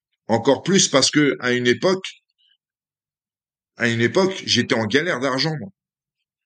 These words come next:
Avant de signer dans des grosses organisations et combattre régulièrement, euh, quand tu combattais deux fois dans l'année et que tu gagnais, je sais pas moi, cinq mille euros,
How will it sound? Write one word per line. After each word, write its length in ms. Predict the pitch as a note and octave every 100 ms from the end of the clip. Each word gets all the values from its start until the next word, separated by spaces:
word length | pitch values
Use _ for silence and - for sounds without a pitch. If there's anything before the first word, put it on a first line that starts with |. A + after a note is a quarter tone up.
| _ _ G2
Avant 200 | A2 A#2+
de 40 |
signer 280 | - C3+ C#3
dans 120 | A#2+
des 140 | A2+
grosses 240 | A2 A#2 -
organisations 800 | A2 G#2+ A2 G#2+ A2 - D3 C3+
et 80 | G#2
combattre 380 | A#2 A2 G#2+
régulièrement, 720 | - G2 G2 G2+ F#2+ D3+ E3 - - - - -
euh, 580 | - G2+ F#2+ F#2 F#2 F2+
quand 160 | F#2+ A2+
tu 140 | -
combattais 580 | - A2+ A2 - A#2 G#2+
deux 160 | G2 A#2
fois 220 | A#2+ B2
dans 160 | A#2
l'année 380 | A2+ A2+ C3 C3
et 100 | A#2
que 100 | -
tu 360 | G#2 A2 G2 F#2+
gagnais, 520 | G2+ G2+ A2+ A2 F#2+
je 60 | F2
sais 100 | -
pas 120 | A2+
moi, 160 | G2+ F2+
cinq 180 | A#2+
mille 180 | G#2 A2
euros, 400 | G#2+ G#2+ D3+ C#3+